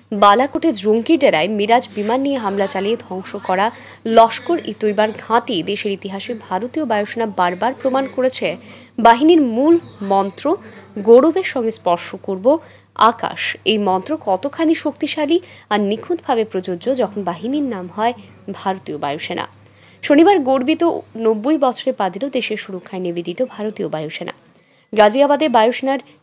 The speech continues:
হিগুন বায়ুসেনা ঘাঁটিতে বিভিন্ন অনুষ্ঠানের মধ্য দিয়ে পালিত হয় বায়ুসেনা দিবসের এই বিশেষ দিনটি। বায়ুসেনা দিবসে বাহিনীর সকল সদস্যদের শুভেচ্ছা জানিয়েছেন প্রধানমন্ত্রী নরেন্দ্র মোদী।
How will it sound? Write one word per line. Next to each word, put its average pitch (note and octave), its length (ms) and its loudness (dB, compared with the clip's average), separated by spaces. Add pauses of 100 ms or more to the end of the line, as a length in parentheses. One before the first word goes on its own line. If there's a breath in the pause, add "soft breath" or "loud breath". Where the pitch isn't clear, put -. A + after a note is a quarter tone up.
হিগুন C4+ 360 -2
বায়ুসেনা G3 440 -2
ঘাঁটিতে F3+ 480 -8
বিভিন্ন G#3+ 380 -6
অনুষ্ঠানের F#3 400 -8
মধ্য F3 300 -10
দিয়ে B3 160 -8
পালিত F3+ 340 -6
হয় G#3+ 240 -6 (400 soft breath)
বায়ুসেনা B3 520 2
দিবসের G#3 400 -8
এই D4 60 -4
বিশেষ E3+ 420 -8
দিনটি। E3 320 -6 (1500)
বায়ুসেনা C#4+ 420 4
দিবসে D#4+ 300 0
বাহিনীর B3+ 320 -2
সকল A3 300 -4
সদস্যদের G#3 500 -4
শুভেচ্ছা G3 400 -10
জানিয়েছেন F3+ 460 -8
প্রধানমন্ত্রী F3+ 560 -6
নরেন্দ্র F3+ 420 -4
মোদী। D#3+ 260 -8